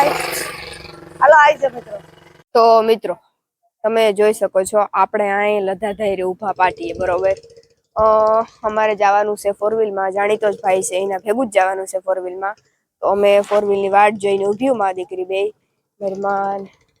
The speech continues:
Speaker 2: ઊભા ભાઈ બે વાં ઊભા. ને આ અમારે ઘેર આવવાનો રસ્તો છે, હું તમને ઈ બતાવી દઉં. ખાસ કરીને એવા હાલતમાં વીડિયો ચાલુ કર્યો. આ બાજુથી, અ,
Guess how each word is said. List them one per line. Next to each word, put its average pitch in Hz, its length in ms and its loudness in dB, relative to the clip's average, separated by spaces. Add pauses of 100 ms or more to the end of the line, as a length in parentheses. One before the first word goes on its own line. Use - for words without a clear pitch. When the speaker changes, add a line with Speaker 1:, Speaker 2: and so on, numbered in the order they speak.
(200)
Speaker 2:
ઊભા 196 200 -6
ભાઈ 208 260 -6
બે 190 160 -2
વાં 202 220 -2
ઊભા. 196 320 -12 (560)
ને 233 80 0
આ 233 200 0
અમારે 247 240 0
ઘેર 240 240 2
આવવાનો 202 360 0
રસ્તો 202 380 0
છે, 196 180 4
હું 196 180 0
તમને 190 240 -2
ઈ 190 80 -2
બતાવી 185 380 -2
દઉં. 202 180 -4
ખાસ 202 300 -2
કરીને 196 300 0
એવા 202 100 2
હાલતમાં 190 360 -2
વીડિયો 196 260 -4
ચાલુ 185 260 -2
કર્યો. 185 340 -4 (480)
આ 214 120 4
બાજુથી, 240 540 2
અ, 208 160 2